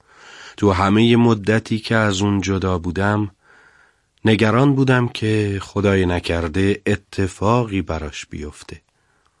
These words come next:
خواب یکی از بچه‌ها بیشتر از همه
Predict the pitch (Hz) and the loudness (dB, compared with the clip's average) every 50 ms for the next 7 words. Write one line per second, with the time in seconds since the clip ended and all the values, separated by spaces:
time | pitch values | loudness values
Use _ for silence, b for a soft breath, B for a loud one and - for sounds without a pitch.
0 | _ _ _ _ _ _ _ _ _ _ _ _ _ _ _ _ _ _ _ _ | _ _ _ _ _ _ _ _ _ _ _ _ _ _ _ _ _ _ _ _
1 | _ _ _ _ _ _ _ _ _ _ _ - - - 113 113 107 107 107 110 | _ _ _ _ _ _ _ _ _ _ _ -8 -2 0 2 2 4 4 4 4
2 | 110 101 - 110 107 104 95 90 101 101 95 - - - 98 92 98 101 101 101 | 2 2 0 0 0 0 0 0 0 -2 -2 -2 -4 -4 -4 -2 -2 -2 -2 -4
3 | - b b b b b b b b b b b b b b b b b b _ | -6 b b b b b b b b b b b b b b b b b b _
4 | - 107 95 - - - 101 90 87 80 - - - 87 85 82 82 82 - | -2 0 0 0 0 -2 -2 -2 -2 -4 -6 -8 -8 -6 -6 -6 -6 -8 -8